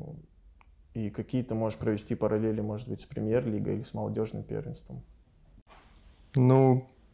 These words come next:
Speaker 2: если не брать нашу команду и, может быть, Рубин, ну,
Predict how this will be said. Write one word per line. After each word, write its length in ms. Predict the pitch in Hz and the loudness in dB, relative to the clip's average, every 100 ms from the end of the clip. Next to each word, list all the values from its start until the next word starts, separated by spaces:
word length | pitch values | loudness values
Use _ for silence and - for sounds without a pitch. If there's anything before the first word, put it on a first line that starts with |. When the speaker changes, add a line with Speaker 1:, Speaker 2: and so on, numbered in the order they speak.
| - | 2
Speaker 2:
если 340 | 123 120 - | 6 8 8
не 100 | 117 | 8
брать 320 | 107 107 117 110 | 8 8 6 6
нашу 320 | 117 110 - | 6 6 2
команду 680 | - 110 117 139 127 110 107 | 4 8 8 6 6 6 6
и, 220 | 104 104 | 4 2
может 340 | 110 110 107 | 4 4 2
быть, 240 | 107 107 101 _ _ _ _ - | 0 0 -2 _ _ _ _ -6
Рубин, 600 | - 107 113 131 127 123 - _ _ - | -2 2 2 2 0 -4 -16 _ _ -2
ну, 280 | 117 110 | 2 0